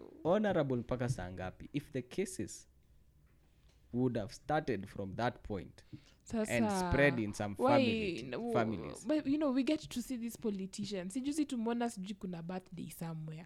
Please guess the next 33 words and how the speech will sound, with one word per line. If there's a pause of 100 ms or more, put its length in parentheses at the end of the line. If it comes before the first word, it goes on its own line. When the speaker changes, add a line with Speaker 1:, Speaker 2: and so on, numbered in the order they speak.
Speaker 2:
People
are
celebrating.
People
Speaker 1:
I
Speaker 2:
are
Speaker 1:
have
Speaker 2:
not
Speaker 1:
no (100)
Speaker 2:
taking,
Speaker 1:
issue. (100)
Speaker 2:
people
are
not
taking
precautions. (220)
Or
you
hear
of
political (100)
meeting
somewhere
in
Kajiado. (140)
Speaker 1:
And
Speaker 2:
Somebody
is
Speaker 1:
because
Speaker 2:
hosting. (140)
Speaker 1:
you (120)
think
about